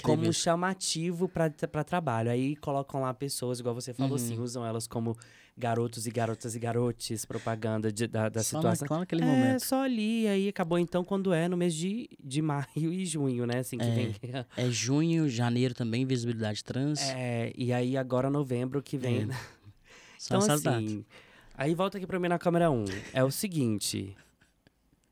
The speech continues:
Speaker 1: vamos mudar isso aí, porque a gente já tá, já tá ligado nessa, nessas coisas,
Speaker 2: Dá
Speaker 1: tá?
Speaker 2: outros passos, né, gente?
Speaker 1: É, não, e assim, é, é, você, você o tempo inteiro falou de uma,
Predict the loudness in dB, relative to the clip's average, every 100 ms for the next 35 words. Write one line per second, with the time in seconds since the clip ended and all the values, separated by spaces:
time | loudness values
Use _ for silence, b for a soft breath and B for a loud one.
0 | -16 -6 4 4 4 0 -2 0 0 0
1 | -2 -4 -4 -4 -2 -4 -2 -2 -2 -4
2 | -4 -2 -2 -4 -6 -4 -4 -2 -4 -2
3 | -2 -2 -2 -4 -2 -4 -4 -6 0 0
4 | 0 0 0 0 0 -2 -4 -4 -4 -6
5 | -6 -6 -2 2 2 2 2 2 2 2
6 | 2 0 0 0 0 0 -4 -4 -2 -2
7 | -4 -2 -4 -4 -6 -6 -6 -4 -4 -8
8 | -6 -6 -4 -2 -2 -4 -6 -6 -4 -4
9 | -6